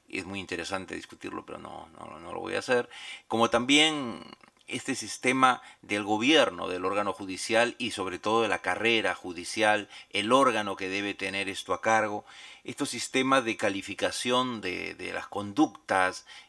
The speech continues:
eh, los distintos mecanismos, ¿no? Porque hay una diferencia entre un proceso disciplinario que supone un in-, algún tipo de inconducta o infracción y otros procedimientos que hay en América Latina, en algunos países, de ratificación,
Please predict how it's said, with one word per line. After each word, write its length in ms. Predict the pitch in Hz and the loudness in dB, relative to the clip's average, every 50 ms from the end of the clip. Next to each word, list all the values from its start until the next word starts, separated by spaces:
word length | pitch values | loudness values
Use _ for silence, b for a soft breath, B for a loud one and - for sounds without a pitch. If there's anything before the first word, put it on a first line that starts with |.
| _ _ - | _ _ -2
eh, 400 | 107 110 110 107 104 98 87 82 92 | 0 2 2 2 0 0 -2 -2 -2
los 160 | 104 110 110 | -2 -2 -2
distintos 400 | 107 113 - - 151 143 - 151 | -2 -4 -4 -4 -4 -2 0 0
mecanismos, 760 | 131 123 107 - 107 110 123 139 143 123 98 92 95 92 90 95 | 0 0 2 2 0 2 2 2 0 0 0 -2 -4 -4 -2 0
¿no? 220 | 110 123 135 127 | 2 2 2 0
Porque 400 | 123 104 - - - 98 95 98 | -2 -6 -6 -6 -6 -4 -2 0
hay 140 | 101 113 113 | 0 0 0
una 100 | 110 110 | 0 0
diferencia 500 | 110 107 - - 104 110 120 117 - 110 | 0 0 -2 0 0 2 2 0 0 -4
entre 140 | 104 - 110 | -6 -6 -8
un 80 | 104 | -8
proceso 440 | 95 98 98 95 104 101 - 113 104 | -6 -6 -6 -4 -4 -2 -2 -2 -4
disciplinario 920 | 98 101 87 - - 92 - - 98 98 101 113 127 131 127 123 113 107 98 | -4 -6 -8 -6 -8 -8 -6 -6 -6 2 6 8 8 8 6 2 0 -2 -2
que 120 | - 95 | -4 -8
supone 420 | - 98 92 - 104 110 113 107 104 | -10 -10 -8 -4 -4 -2 -2 -2 -4
un 80 | 104 | -4
in-, 220 | 104 104 101 - - | -6 -8 -8 -6 -4
algún 280 | 92 113 107 117 120 | -4 -4 -4 -4 -4
tipo 320 | - - 117 - - 113 110 | -4 -6 -8 -4 -2 0 0
de 220 | 101 98 95 B B B B B B B | 0 0 -2 B B B B B B B
inconducta 680 | - 98 107 104 104 104 107 104 120 123 117 - - | -8 -8 -4 -2 -2 -2 -2 -2 -4 -4 2 2 2
o 60 | 110 | 2
infracción 640 | 107 101 92 98 98 95 - - 131 131 135 131 - B B B B - | 2 -2 -4 -4 -4 -4 -2 0 2 4 4 2 2 B B B B -4
y 60 | - | -2
otros 200 | 123 120 135 139 | 0 2 2 0
procedimientos 840 | - - 120 117 - 113 107 110 110 113 127 131 131 117 120 117 - | 2 2 2 2 2 0 0 0 2 2 2 2 2 0 -2 -2 0
que 80 | - 123 | 2 2
hay 160 | 120 123 120 | 4 4 4
en 200 | 117 117 113 107 | 2 0 -2 -2
América 380 | 104 104 110 110 120 113 - 113 | -2 -2 0 -2 0 0 2 2
Latina, 240 | 107 101 107 117 117 | 2 2 0 0 0
en 40 | 113 | 0
algunos 240 | 110 117 117 110 - | 0 -2 -2 -2 -2
países, 320 | - 107 113 120 117 101 | -2 0 0 0 0 4
de 100 | 107 107 | 4 4
ratificación, 1300 | 107 - 107 107 107 - - 107 - - 110 98 - 110 104 - - 147 160 165 151 147 139 135 127 | 4 6 4 2 2 0 -6 -10 -8 -8 -10 -2 -2 0 0 0 2 4 6 6 6 4 2 -4 -12